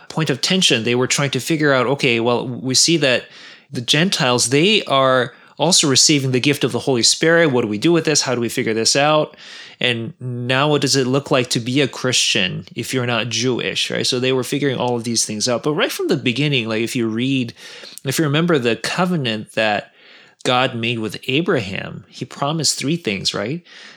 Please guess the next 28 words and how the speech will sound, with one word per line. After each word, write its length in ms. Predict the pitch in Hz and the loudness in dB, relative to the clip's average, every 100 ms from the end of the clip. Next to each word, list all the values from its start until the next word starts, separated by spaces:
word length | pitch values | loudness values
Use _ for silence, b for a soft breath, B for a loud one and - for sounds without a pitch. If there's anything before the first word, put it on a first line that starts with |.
| B | B
You're 220 | - 123 | -6 -2
gonna 140 | 135 123 | 0 0
have 220 | 120 117 | -2 0
all 140 | 113 | 0
this 220 | 110 110 117 | 0 -2 -2
land 320 | 110 120 135 | -2 -2 0
around 400 | 135 127 131 131 | 0 0 -2 -4
you 140 | 135 | -4
that 100 | 127 | -4
you 100 | 117 | -4
can 140 | - 120 | -4 -2
see. 380 | - 123 131 B B B | 0 0 -4 B B B
You're 180 | 120 | -2
gonna 160 | 120 117 | 0 -2
have 240 | 95 120 | -2 -4
descendants. 760 | - 143 123 120 127 131 - - B B | -4 -2 -2 -2 -4 -4 -4 -6 B B
And 260 | 147 165 156 | 0 0 0
through 200 | 156 156 | 0 2
your 260 | 147 147 | 4 2
family, 640 | - 151 156 175 135 107 101 | 2 2 2 2 2 0 -2
he 140 | 104 | -2
says, 500 | - 104 101 98 - | -2 0 -2 -2 -4
the 100 | 110 | -4
whole 480 | 117 - - 156 151 | -6 -6 -2 2 2
world 640 | 131 107 127 135 123 - | 0 -2 0 4 2 0
will 160 | 117 107 | -6 -4
be 140 | 101 | -4
blessed. 720 | 92 92 98 98 - - - | -6 -4 -2 0 0 0 -2